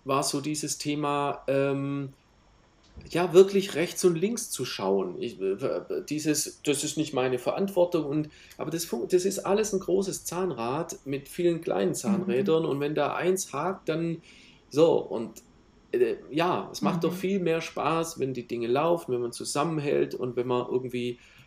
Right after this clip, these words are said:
Speaker 1: ja, aber dann kommen wir wieder auf die persönliche Ebene.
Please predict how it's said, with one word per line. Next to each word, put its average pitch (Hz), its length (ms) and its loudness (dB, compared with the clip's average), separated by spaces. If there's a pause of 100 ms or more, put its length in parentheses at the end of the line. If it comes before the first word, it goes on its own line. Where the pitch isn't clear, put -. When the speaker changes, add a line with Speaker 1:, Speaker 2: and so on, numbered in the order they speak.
Speaker 1:
ja, 113 360 0 (180)
aber 113 160 2
dann 135 100 6
kommen 180 200 6
wir 160 80 4
wieder 165 220 4
auf 131 120 2
die 135 120 -4
persönliche 131 720 -2
Ebene. 214 560 0